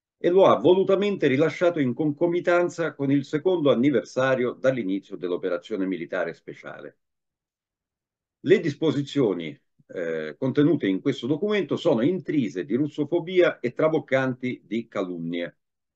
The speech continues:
Nel complesso, la dichiarazione costituisce l'ennesimo tipico esempio di una politica occidentale fatta di attacchi alla Russia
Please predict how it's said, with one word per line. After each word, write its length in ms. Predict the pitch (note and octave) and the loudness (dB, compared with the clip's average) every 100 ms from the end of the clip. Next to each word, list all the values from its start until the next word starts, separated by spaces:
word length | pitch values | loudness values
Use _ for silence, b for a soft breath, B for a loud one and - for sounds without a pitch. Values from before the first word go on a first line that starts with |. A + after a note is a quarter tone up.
| _ _ _ _ | _ _ _ _
Nel 180 | D#3 G#3+ | 2 4
complesso, 540 | F#3 D3+ C#3+ G#2+ - A2 | 4 4 4 4 2 0
la 120 | A2+ | 0
dichiarazione 500 | C3 D3+ D3 F3+ C#3+ | 0 -2 0 -2 -2
costituisce 640 | B2+ - C3+ D3+ A#2+ G#2+ | -4 -6 -2 2 2 0
l'ennesimo 720 | G#2+ C#3 D#3 C#3+ F2 F2+ E2+ | 0 0 2 0 0 -6 -8
tipico 480 | - F3+ - G2+ G2+ | -8 -8 -6 -6 -2
esempio 480 | A2+ C3 F#3 D#3+ D#3 | 0 4 2 2 -4
di 80 | G#2+ | -4
una 180 | A#2+ - | -4 -2
politica 440 | D#3 C3+ - F#2 | 0 -2 -2 -8
occidentale 800 | F2+ C#3 C#3 D3 E3+ E3 C#3+ - | -6 -4 -2 2 2 2 0 -4
fatta 320 | - C3+ - | -2 -2 -2
di 160 | F2+ G#2+ | -2 0
attacchi 480 | B2 - F2+ - F2+ | 0 -2 -4 -4 -4
alla 160 | F#2+ | 0
Russia 500 | C#3+ F3+ C#3+ D3 C#3 | 2 0 -2 -4 -4